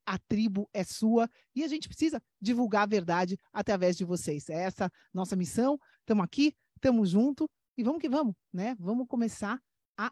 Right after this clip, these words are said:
implementar esses tópicos que estão aqui dentro do nosso e-book. Pra quê? Pra ganhar energia no seu dia a dia e aí,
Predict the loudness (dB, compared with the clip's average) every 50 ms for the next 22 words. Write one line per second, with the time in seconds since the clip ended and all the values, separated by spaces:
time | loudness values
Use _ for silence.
0 | _ _ -4 -2 0 0 0 -2 -2 -4 -6 -8 _ -6 -4 -2 0 0 2 2
1 | 2 0 -2 -4 -6 -6 -6 -8 -10 _ _ _ _ -8 -8 -6 -4 -6 -6 -2
2 | 0 0 0 0 0 -2 -6 -6 -8 -10 -10 -6 -6 -6 -6 -4 -4 -2 -2 -2
3 | -2 -2 -4 -4 -4 -4 -6 -6 -4 -2 -2 -2 -2 -2 -8 -10 _ _ _ _
4 | -8 -8 -4 -2 0 0 0 -2 _ _ _ _ _ _ _ _ _ _ -4 -2
5 | -2 -2 -2 -4 -2 2 2 4 4 4 4 4 4 4 2 2 -2 -4 -6 -6
6 | -4 -2 -2 -2 -2 -2 -2 -2 -2 0 0 0 0 -2 -4 _ _ _ _ -4
7 | -4 0 2 2 2 2 4 2 2 2 0 -2 0 2 2 2 2 0 _ _
8 | _ -6 -2 0 0 2 2 2 2 4 4 2 2